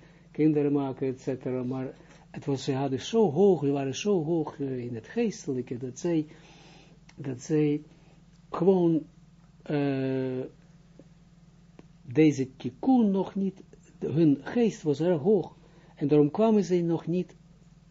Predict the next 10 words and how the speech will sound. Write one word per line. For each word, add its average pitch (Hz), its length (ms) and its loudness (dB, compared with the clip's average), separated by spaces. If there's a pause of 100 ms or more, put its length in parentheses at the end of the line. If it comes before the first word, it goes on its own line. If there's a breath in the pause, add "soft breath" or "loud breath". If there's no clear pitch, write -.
(140)
te 156 160 6
ervaren, 180 680 0
ze 143 140 -4
konden 160 300 0
nog 151 200 0
niet 170 220 -4 (100)
inzien 160 640 0
eigenlijk, 147 480 -6 (840 loud breath)
eh, 131 640 -2 (600)
dat 139 240 -4